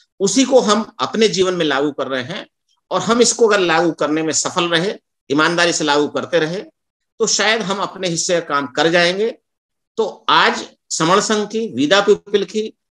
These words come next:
जिद है हम सभी की, पूरी तरह से ईमानदारी से हम जुड़ेंगे, जीतेंगे, जहां जहां जुड़ेंगे वहां वहां जीतेंगे, जैसे जैसे जुड़ेंगे वैसे वैसे जीतेंगे, जितना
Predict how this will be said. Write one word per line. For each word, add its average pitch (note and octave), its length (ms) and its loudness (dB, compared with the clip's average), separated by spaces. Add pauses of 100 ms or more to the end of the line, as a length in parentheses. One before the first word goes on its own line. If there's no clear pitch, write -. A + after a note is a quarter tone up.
(120)
जिद F3 260 2
है G3+ 140 2
हम G#3+ 180 2
सभी F3 320 4
की, D#3+ 220 0 (520)
पूरी A3+ 200 2
तरह F#3+ 220 2
से E3 260 0
ईमानदारी E3 560 -2
से C#3 220 -4 (520)
हम D#3 140 -2
जुड़ेंगे, F#3 540 2 (760)
जीतेंगे, G3+ 720 0 (580)
जहां D3+ 400 0
जहां G#3+ 180 0
जुड़ेंगे G3+ 440 0
वहां E3 380 -6
वहां G3+ 200 0
जीतेंगे, D#3+ 560 -6 (420)
जैसे D#3 380 0
जैसे G#3 260 0
जुड़ेंगे F3+ 460 0
वैसे D#3+ 400 -2
वैसे G3+ 260 -4
जीतेंगे, D#3 520 -4 (480)
जितना G#3 460 0